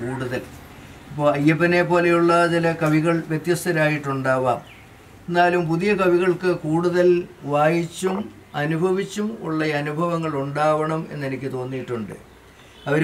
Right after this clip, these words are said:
മുഴുവൻ താളബദ്ധ കവിത എഴുതണമെന്നൊന്നും ഞാൻ നിർബന്ധിക്കുന്നില്ല. ഞാൻ പറഞ്ഞാൽ അവരൊട്ട് കേൾക്കുകയുമില്ല. കേൾക്കുന്നതും ശരിയല്ല. അവർക്ക് അവരുടേതായ വഴി തന്നെ ഉണ്ടാവണം. "ഇന്നലെ പോയ ഭടൻ്റെ കാൽപ്പാടുകൾ ചിന്നിയ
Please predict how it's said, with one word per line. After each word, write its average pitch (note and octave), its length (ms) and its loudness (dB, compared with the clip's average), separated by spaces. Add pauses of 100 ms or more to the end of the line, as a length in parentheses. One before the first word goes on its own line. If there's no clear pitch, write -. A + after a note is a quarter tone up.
മുഴുവൻ E3+ 280 0 (140)
താളബദ്ധ F#3 480 2 (120)
കവിത F3 280 2
എഴുതണമെന്നൊന്നും D#3+ 680 0
ഞാൻ D3+ 120 0 (120)
നിർബന്ധിക്കുന്നില്ല. D3+ 680 -2 (140)
ഞാൻ D#3+ 120 2 (120)
പറഞ്ഞാൽ D#3 340 0 (100)
അവരൊട്ട് D3 320 -4 (120)
കേൾക്കുകയുമില്ല. C#3+ 760 -2 (680)
കേൾക്കുന്നതും F#3 600 2 (120)
ശരിയല്ല. D3 360 0 (100)
അവർക്ക് E3+ 300 -2
അവരുടേതായ F3 640 2 (320)
വഴി D3 280 -2
തന്നെ E3 260 0
ഉണ്ടാവണം. C3+ 480 0 (640)
"ഇന്നലെ E3 320 2 (140)
പോയ D#3+ 260 2 (160)
ഭടൻ്റെ D#3 540 2
കാൽപ്പാടുകൾ D#3+ 760 2 (220)
ചിന്നിയ D3+ 400 -2